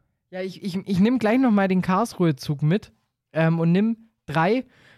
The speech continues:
Äh, war zweitausendsechzehn im Wildpark. Null zu null, keine Highlights, gar nichts. Ich hab mir während dem Spiel einen Fotografen geschnappt,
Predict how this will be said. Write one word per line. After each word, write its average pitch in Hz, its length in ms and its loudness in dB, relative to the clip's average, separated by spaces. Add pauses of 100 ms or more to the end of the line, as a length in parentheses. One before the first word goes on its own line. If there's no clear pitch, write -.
(140)
Äh, 165 220 -2
war 190 160 0
zweitausendsechzehn 202 920 -2
im 185 240 -2
Wildpark. 196 540 -2 (300)
Null 220 320 2
zu - 140 -6
null, 240 380 0 (260)
keine 247 420 0
Highlights, 208 580 -2 (240)
gar 196 260 2
nichts. 226 500 -2
Ich - 180 -8
hab 202 200 -4
mir 185 280 0
während 220 260 0
dem 214 100 0
Spiel 214 420 -4
einen 175 180 -2
Fotografen 190 720 -2
geschnappt, 160 500 -4